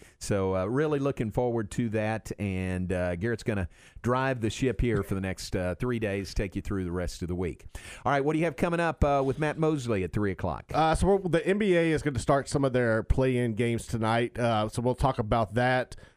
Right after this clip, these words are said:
Speaker 2: Uh, we're also gonna be joined by Baylor men's tennis coach Mike Woodson at three forty. Uh, you know, they have advanced. They're now in the Elite Eight. They'll take on T C U, so we'll kind of touch base with him.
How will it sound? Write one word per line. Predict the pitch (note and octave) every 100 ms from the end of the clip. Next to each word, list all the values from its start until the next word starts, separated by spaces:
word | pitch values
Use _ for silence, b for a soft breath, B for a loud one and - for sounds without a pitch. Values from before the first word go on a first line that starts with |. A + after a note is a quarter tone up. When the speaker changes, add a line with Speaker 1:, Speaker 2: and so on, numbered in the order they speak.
| -
Speaker 2:
Uh, | B2+
we're | A#2+ C3
also | C#3 C#3+
gonna | C3 C3
be | A#2
joined | C3 C3 C3
by | A#2+ A2+
Baylor | F#2+ B2+ B2+
men's | B2 B2 A#2
tennis | - C#3 C3 -
coach | C#3 C3 -
Mike | A2+ A#2+ -
Woodson | G#2+ B2+ - D3
at | B2+ A2+ -
three | A#2+ C3+
forty. | - A#2 C3+ C#3+ C#3+ C#3 B B B
Uh, | A#2 A2+
you | A2+
know, | A#2
they | G#2 B2 E2+ -
have | B2 A#2
advanced. | A2+ G2+ C3+ C3+ -
They're | B2+
now | A#2+ B2
in | B2
the | A#2
Elite | A2+ B2
Eight. | A#2 A#2+
They'll | B2
take | A#2 A#2+ -
on | A#2+
T | A2 C3
C | B2+ B2
U, | A#2 B2
so | A#2+ B2
we'll | B2
kind | B2+ C3+
of | G#2+
touch | - B2+ -
base | B2 -
with | A#2+ -
him. | B2+ B2+